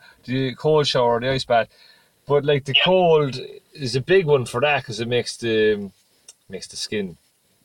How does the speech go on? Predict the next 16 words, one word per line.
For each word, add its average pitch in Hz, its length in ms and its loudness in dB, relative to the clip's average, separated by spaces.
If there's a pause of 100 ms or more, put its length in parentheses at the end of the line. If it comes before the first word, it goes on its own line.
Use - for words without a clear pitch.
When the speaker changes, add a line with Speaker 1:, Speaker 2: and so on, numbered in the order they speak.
(240)
Speaker 1:
want 90 260 -6
to 90 220 -6
Speaker 2:
Calm 110 180 -2 (160)
Speaker 1:
re-, 110 60 -2
Speaker 2:
down. 117 100 -2 (520)
Speaker 1:
it, 127 160 2
it 139 140 4
retrieves, 143 580 2
I 123 60 4
suppose, 113 320 0
away 147 220 4
from 104 120 -8
the 98 60 -4
skin, 123 300 -2
the 98 100 -6
inflammation, 110 640 -4